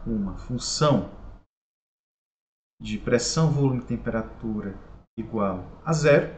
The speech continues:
e que qualquer relação que consiga satisfazer essa função é chamada uma equação de estado. Então, nós temos a equação de estado clássica,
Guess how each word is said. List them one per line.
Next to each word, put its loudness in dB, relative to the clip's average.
e 0
que -2
qualquer 2
relação 2
que -4
consiga -2
satisfazer -2
essa -6
função -2
é -6
chamada 0
uma 0
equação -4
de 0
estado. -2
Então, 0
nós 4
temos 4
a 10
equação 0
de 2
estado 0
clássica, 6